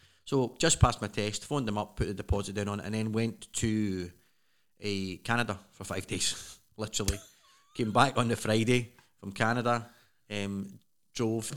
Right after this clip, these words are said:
to Cooper on the Saturday, bought the bike,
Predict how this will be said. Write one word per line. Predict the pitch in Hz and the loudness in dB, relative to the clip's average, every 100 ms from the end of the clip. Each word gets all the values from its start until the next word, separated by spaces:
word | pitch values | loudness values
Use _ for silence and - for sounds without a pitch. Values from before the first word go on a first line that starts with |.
| - | -4
to | 104 98 95 | -2 0 -2
Cooper | 95 - - 101 | -4 -2 2 2
on | 92 | -2
the | 95 | -4
Saturday, | - 131 123 135 139 120 - _ _ _ _ _ 95 | -2 -2 -2 -4 -6 -6 -16 _ _ _ _ _ -16
bought | 80 | -10
the | |
bike, | 85 120 151 - - | -4 -2 -4 -10 -16